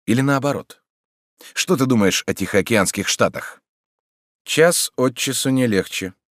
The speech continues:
Ты же всерьёз Полинезию осваиваешь, нажал я. Даже сына отправил в такую даль. А мы, чтобы запутать гипотетического гражданина-следователя, каждую банкноту посвятим разным колониям. Оаху, остров Рождества,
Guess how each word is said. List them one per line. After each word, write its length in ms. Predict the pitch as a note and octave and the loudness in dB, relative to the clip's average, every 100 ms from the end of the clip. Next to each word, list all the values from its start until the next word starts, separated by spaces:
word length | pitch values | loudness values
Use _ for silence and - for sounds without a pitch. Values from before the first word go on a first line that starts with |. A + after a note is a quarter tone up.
| _ _ - - - | _ _ -20 -20 -4
Ты 100 | F2+ | -2
же 140 | F#2 | -2
всерьёз 380 | - A2 C#3 D3+ | 0 2 4 4
Полинезию 500 | B2 A2 G#2 D#2 D2+ | 2 2 2 0 -4
осваиваешь, 600 | - D#2 C#2 B1 - - - | -4 -4 -6 -8 -12 -14 -8
нажал 340 | E2 D2+ D2+ | -8 -4 -6
я. 240 | D2+ F2+ - _ - - | -4 -6 -8 _ -20 -20
Даже 280 | - G2+ G2 | 0 2 4
сына 280 | - D#3+ B2 | 2 2 2
отправил 380 | G2 G2+ G2 D#2 | 2 2 0 0
в 80 | - | -6
такую 320 | E2 E2 E2 | -8 -6 -4
даль. 280 | E2 A#1 _ - - | -4 -6 _ -20 -8
А 100 | - | -2
мы, 160 | G#2 D3+ | 0 2
чтобы 280 | - G#2 G2+ | 0 -2 0
запутать 380 | A2 C#3 A#2+ G2+ | 0 -2 -6 -6
гипотетического 880 | G2 B2 C3+ C3 D3+ A2+ - F#2+ | -4 -2 -2 -2 -2 -4 -4 -4
гражданина-следователя, 1160 | F2+ G2 F#2+ A2 G#2+ F#2 B2 C3 C#3 C#3+ C#3+ C3 - - | -2 -2 0 2 2 0 0 0 0 2 2 2 -4 -2
каждую 360 | B2 A2+ G#2+ A#2 | 2 2 2 2
банкноту 480 | B2+ A#2+ D#3 A#2 | 2 2 -2 0
посвятим 460 | G#2+ F#2 G2 F#2+ E2+ | -2 -2 -2 -2 -2
разным 380 | F#2 F#2 F2 G2+ | 2 2 0 -2
колониям. 600 | A#2+ C#3 A#2 C#2 G1+ _ _ - - - | 0 0 0 -6 -12 _ _ -20 -6 4
Оаху, 540 | D#3 A2 D#2+ C#2 B1+ - - | 6 6 2 -8 -16 -20 -4
остров 420 | A#2+ - C3+ - | -2 0 -4 -2
Рождества, 640 | C3+ A#2+ C#3 - E2 - | -2 0 -2 -2 -4 -6